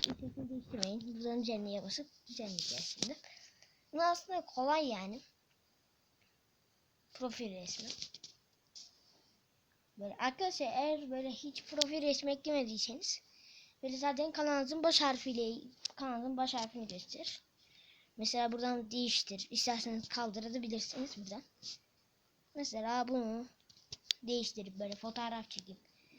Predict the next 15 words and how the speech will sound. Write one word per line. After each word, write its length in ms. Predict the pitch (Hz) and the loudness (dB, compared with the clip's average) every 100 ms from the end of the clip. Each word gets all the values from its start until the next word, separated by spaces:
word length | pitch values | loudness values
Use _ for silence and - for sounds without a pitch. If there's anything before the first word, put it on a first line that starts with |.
| - - | -20 -6
veya 280 | 220 208 202 | -2 -2 -2
istediğiniz 500 | 226 - 220 226 220 | -4 -4 -4 -2 -2
şekilde 580 | - - - 196 196 185 - _ _ | -2 -4 -8 -10 -10 -12 -14 _ _
değişik 400 | 233 233 - - | -6 0 2 0
değişik 440 | 196 185 - 240 - - - _ _ _ - | -6 -10 -12 -14 -20 -20 -20 _ _ _ -12
mesela 440 | 226 - 196 185 | -10 -10 -10 -8
böyle 180 | 202 208 | -6 -6
fotoğraflar 680 | - 233 240 240 240 269 262 | -6 -2 0 0 0 2 2
yapın 300 | 220 - 190 | 2 -4 -10
kendiniz. 640 | - 208 214 285 - - - _ _ _ - | -8 -8 -6 -8 -12 -20 -20 _ _ _ -4
Öyle 200 | 226 240 | -2 0
kanalınızın 540 | 247 254 240 226 226 | 2 2 2 0 -6
profil 420 | 226 262 240 247 220 | -4 0 2 2 2
resmi 280 | 202 285 | 0 2
yapabilirsiniz. 760 | 294 254 226 208 185 254 359 - | 2 2 -2 -4 -4 -8 -10 -12